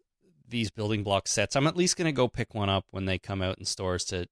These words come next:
to get a hands-on feel for it, 'cause I really think with this kind of thing,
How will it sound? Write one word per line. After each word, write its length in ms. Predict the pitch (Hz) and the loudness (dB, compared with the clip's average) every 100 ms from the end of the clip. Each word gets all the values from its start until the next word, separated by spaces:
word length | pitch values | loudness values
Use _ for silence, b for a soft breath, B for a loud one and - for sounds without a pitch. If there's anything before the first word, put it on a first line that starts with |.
| - | -10
to 180 | 95 | -8
get 180 | 90 98 | -6 -6
a 40 | 90 | -6
hands-on 640 | - 101 98 92 87 90 | -4 -2 -2 -2 -4 -6
feel 260 | - 90 | -6 -6
for 240 | 85 - 80 | -6 -8 -10
it, 60 | - | -8
'cause 100 | 95 | -2
I 40 | |
really 320 | 98 123 139 | 4 6 6
think 240 | 123 113 107 | 4 0 -6
with 120 | 98 | -8
this 160 | - 104 | -6 -6
kind 180 | - 117 | -4 -4
of 80 | 117 | -4
thing, 260 | 135 139 | -4 -6